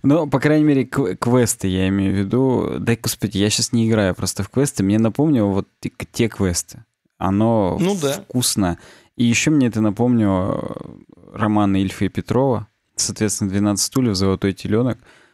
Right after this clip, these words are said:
Speaker 1: Что настроение какое-то подобное еже передают, какой-то вот этой дореволюционной, э, России. Она же там
Speaker 2: Да и
Speaker 1: д-,
Speaker 2: сайт
Speaker 1: подожди,
Speaker 2: такой
Speaker 1: стоп.
Speaker 2: достаточно
Speaker 1: Там же события
Speaker 2: дореволюционный.
Speaker 1: же в дореволюцион-, дореволюционной России происходят.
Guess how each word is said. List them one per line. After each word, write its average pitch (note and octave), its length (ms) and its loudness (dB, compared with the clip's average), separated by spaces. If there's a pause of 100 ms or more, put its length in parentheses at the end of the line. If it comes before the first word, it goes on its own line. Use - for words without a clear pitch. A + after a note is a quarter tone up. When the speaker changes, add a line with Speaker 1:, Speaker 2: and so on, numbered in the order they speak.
(260)
Speaker 1:
Что - 240 -4
настроение B2+ 720 2
какое-то A2 320 -2
подобное G#2 540 2
еже F#2+ 380 2
передают, G#2 500 -2
какой-то F#2 300 -6
вот F#2+ 200 -4
этой F#2+ 140 -6
дореволюционной, G2+ 1120 0 (200)
э, E2+ 220 -4
России. A#2 560 -2 (1160)
Она G#2 180 2
же - 80 -4
там A2 120 0
Speaker 2:
Да E3+ 60 4
и F#3+ 40 4
Speaker 1:
д-, G#3 80 4
Speaker 2:
сайт A#3 280 4
Speaker 1:
подожди, A2+ 160 4
Speaker 2:
такой B2 100 4
Speaker 1:
стоп. G#2+ 120 0
Speaker 2:
достаточно A#2+ 340 0
Speaker 1:
Там A#2 180 4
же C3+ 120 4
события C3 220 2
Speaker 2:
дореволюционный. A#2+ 320 4
Speaker 1:
же G#2 140 0
в G2+ 40 -2
дореволюцион-, G#2+ 1120 0
дореволюционной A2 1400 0
России - 380 -4
происходят. - 640 -12